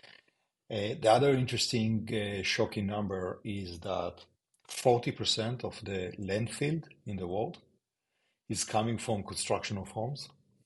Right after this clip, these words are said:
and we cut it by ten X. So we have ten times less, uh, landfill than traditional.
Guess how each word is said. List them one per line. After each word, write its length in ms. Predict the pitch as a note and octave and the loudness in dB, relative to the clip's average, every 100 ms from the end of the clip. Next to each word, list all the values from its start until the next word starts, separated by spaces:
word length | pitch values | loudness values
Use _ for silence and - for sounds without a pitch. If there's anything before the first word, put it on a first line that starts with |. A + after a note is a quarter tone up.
| - | -6
and 180 | D3 C3 | 2 4
we 80 | C#3+ | 4
cut 260 | - C#3 | 8 6
it 140 | B2+ G2+ | 6 2
by 100 | A#2 | 2
ten 300 | - B2+ A2 | 6 4 4
X. 400 | - - - - _ _ _ _ _ | -2 -8 -12 -14 _ _ _ _ _
So 160 | - | 0
we 140 | A#2+ C3 | 4 6
have 200 | A#2+ - | 4 0
ten 240 | C3 C3+ | 2 2
times 280 | B2+ A#2 A2 | 4 4 4
less, 340 | G#2+ F#2+ - | 0 -2 -6
uh, 140 | - G#2 | -4 -4
landfill 400 | G#2 G#2 - G2 | -4 -6 -8 -8
than 140 | F#2+ | -8
traditional. 500 | F#2 F#2+ G2 - A#2+ | -6 -6 -6 -6 -8